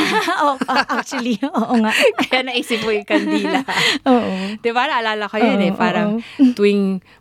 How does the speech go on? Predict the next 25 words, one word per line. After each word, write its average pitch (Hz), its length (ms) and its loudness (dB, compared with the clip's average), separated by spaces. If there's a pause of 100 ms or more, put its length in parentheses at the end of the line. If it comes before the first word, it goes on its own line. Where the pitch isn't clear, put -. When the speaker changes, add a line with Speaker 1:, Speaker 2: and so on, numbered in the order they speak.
Speaker 2:
maghahapon 175 640 0
na, 170 120 0
magbo-brown 151 760 -4
out. 254 40 4
Speaker 1:
Oo, 220 200 2 (160)
<laughs> 285 160 0
may 254 120 4
schedule. 208 560 -2
Speaker 2:
Oo. 226 240 4
Speaker 1:
Oo. 240 440 4 (360)
Speaker 2:
Tas 196 160 -4
mga 170 360 0
apat, 196 200 -2
limang 170 260 0
oras, 151 460 0
tas 254 160 2
Speaker 1:
Mm-mm. 247 120 6
Speaker 2:
babalik 233 360 4
na - 160 -16
ulit. - 160 -16
So, - 160 -2
yun 247 320 0
Speaker 1:
Mm-mm. 247 80 0
Speaker 2:
yung 240 80 0
mga, 214 160 2